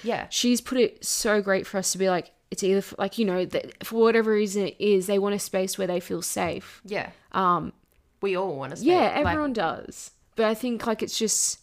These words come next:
Speaker 2: like, I, oh my God, I feel like that was just worded so perfectly for us to sort of understand, I guess, people within the pole community. I hope that they listen to that and, you know, if anything, if for some reason they have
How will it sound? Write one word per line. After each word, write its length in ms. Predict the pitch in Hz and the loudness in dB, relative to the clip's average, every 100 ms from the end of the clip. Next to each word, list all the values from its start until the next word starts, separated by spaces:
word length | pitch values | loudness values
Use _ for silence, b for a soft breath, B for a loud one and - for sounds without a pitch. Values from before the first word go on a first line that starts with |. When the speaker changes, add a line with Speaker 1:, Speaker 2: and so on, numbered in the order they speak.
| B B B B - | B B B B 4
Speaker 2:
like, 120 | 220 | 8
I, 200 | 233 208 - 190 | 10 8 2 0
oh 60 | |
my 100 | 233 | 2
God, 160 | 202 202 | 4 6
I 80 | 190 | 4
feel 140 | 202 208 | 4 2
like 120 | 190 | 2
that 80 | 139 | 0
was 100 | 196 | -2
just 180 | 202 - | -4 0
worded 320 | 190 185 180 | 2 2 0
so 260 | - 190 185 | 2 2 2
perfectly 840 | - 180 180 185 - 190 175 170 | 0 -2 0 -4 -4 -2 -2 -4
for 340 | 170 - 190 - 208 | -8 -6 -4 -4 -8
us 220 | - 196 | -4 -4
to 80 | 202 | -2
sort 160 | - 185 | -2 -2
of 180 | 175 - b b b b _ | -4 -8 b b b b _
understand, 600 | 214 208 202 - 202 196 | 0 2 -2 -2 0 0
I 100 | 190 | 0
guess, 200 | 190 190 | -2 -2
people 580 | - 196 185 196 180 165 | -2 -2 -2 -2 -2 -2
within 400 | - 190 190 180 | -2 -2 -2 -2
the 80 | 175 | -6
pole 300 | - 190 180 | -4 -2 -2
community. 720 | - 185 180 180 175 170 165 b b b | -4 -4 -2 0 -2 -4 -8 b b b
I 60 | 196 | 0
hope 120 | 240 | 0
that 100 | 190 | 2
they 120 | 185 | -2
listen 360 | 180 190 - 190 | 0 -2 -4 -6
to 120 | 180 | -6
that 220 | 190 170 - | -2 -2 -2
and, 280 | 175 160 | -8 -8
you 100 | - | -8
know, 300 | 170 175 180 214 b b b b _ - | -8 -6 -8 -8 b b b b _ 2
if 180 | 240 | 4
anything, 380 | 226 214 220 214 | 6 4 4 0
if 140 | - 208 | -2 -4
for 200 | - - | -6 -4
some 300 | - 214 208 | -2 -2 2
reason 240 | 196 202 | 2 2
they 140 | 196 196 | -2 -2
have 420 | 190 190 190 | 0 0 -2